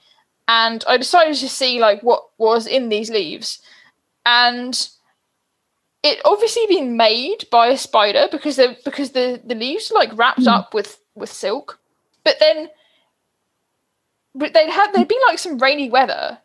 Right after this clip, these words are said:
Speaker 1: and, like, the spider was kinda, like, on one end, and, like, some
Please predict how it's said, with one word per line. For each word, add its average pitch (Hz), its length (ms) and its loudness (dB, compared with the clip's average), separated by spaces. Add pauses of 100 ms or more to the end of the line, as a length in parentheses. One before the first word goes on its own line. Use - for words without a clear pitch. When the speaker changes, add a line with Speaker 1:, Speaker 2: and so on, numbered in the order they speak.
(120)
Speaker 1:
and, 269 120 2
like, 277 160 2
the 302 60 -6
spider 339 400 2
was 302 140 -6
kinda, 302 180 0
like, 269 180 2
on 240 140 -2
one 262 180 4
end, 185 420 -4 (340)
and, 269 200 0
like, 277 420 0 (1040)
some 311 560 -2